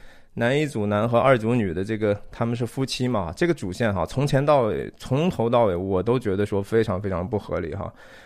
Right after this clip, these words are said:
哦，张译最后在，在这个决定要自杀袭击的时候，在那个白车上，是人家那个周乙这个，呃，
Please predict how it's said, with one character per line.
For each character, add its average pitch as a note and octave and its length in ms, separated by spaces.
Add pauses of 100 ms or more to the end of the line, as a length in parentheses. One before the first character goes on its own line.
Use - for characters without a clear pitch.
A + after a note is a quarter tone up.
(160)
哦， B2+ 180
张 G3+ 260
译 F#3 120
最 F3 200
后 E3 160
在， D#3 220
在 D3 220
这 D3+ 100
个 C#3+ 140
决 C#3 220
定 E3 100
要 D3+ 180
自 D3 220
杀 C#3+ 280
袭 B2+ 380
击 C3 180
的 C#3 140
时 A2 160
候， A2+ 180
在 A2 160
那 A#2+ 120
个 A#2 180
白 G#2+ 240
车 C3+ 280
上， A#2+ 260 (1040)
是 B3 220
人 D3 200
家 G#3+ 120
那 G3+ 140
个 E3+ 80
周 A3+ 380
乙 G2 220
这 C3+ 120
个， C3 220 (800)
呃， G2 220